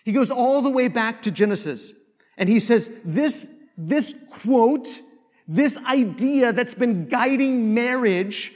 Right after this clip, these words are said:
for thousands of years, 'Therefore a man shall leave his father and mother and hold fast to his wife, and the two shall become one flesh.'" He said,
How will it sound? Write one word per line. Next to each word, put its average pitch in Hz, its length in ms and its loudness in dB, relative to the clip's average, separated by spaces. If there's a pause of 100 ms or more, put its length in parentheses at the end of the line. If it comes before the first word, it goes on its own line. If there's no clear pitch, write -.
(140)
for 254 180 -2
thousands 247 760 -2
of 190 120 -2
years, 208 560 2 (320)
'Therefore 254 500 2
a 233 60 2
man 233 300 2
shall 226 240 0
leave 233 300 -2
his 233 160 0
father 220 340 0
and 214 160 0
mother 220 240 0
and 214 100 -2
hold 196 220 0
fast 214 380 -4
to 233 100 -4
his 214 160 0
wife, 208 300 -4
and 202 100 -6
the 185 40 -8
two 226 240 -6
shall 214 200 -4
become 208 380 -8
one 190 180 -6
flesh.'" 214 340 -4 (200)
He 233 100 2
said, 254 280 -2